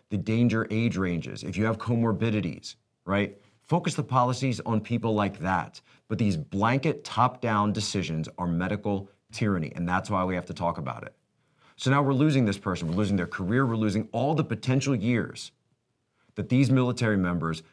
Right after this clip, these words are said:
could have given to our country. We're losing all the potential expertise. And think about this. Who are the people that will sign up? The rule followers. The rote memorizer-, <laughs> the rote memorizers, right?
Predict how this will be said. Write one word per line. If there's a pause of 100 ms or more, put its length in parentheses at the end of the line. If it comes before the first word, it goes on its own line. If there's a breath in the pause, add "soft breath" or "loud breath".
(160 soft breath)
could
have
given
to
our
country. (440 soft breath)
We're
losing
all
the
potential
expertise. (500 soft breath)
And
think
about
this. (1300)
Who
are
the
people
that
will
sign
up? (220)
The
rule
followers. (1500)
The
rote
memorizer-,
<laughs>
the
rote
memorizers,
right?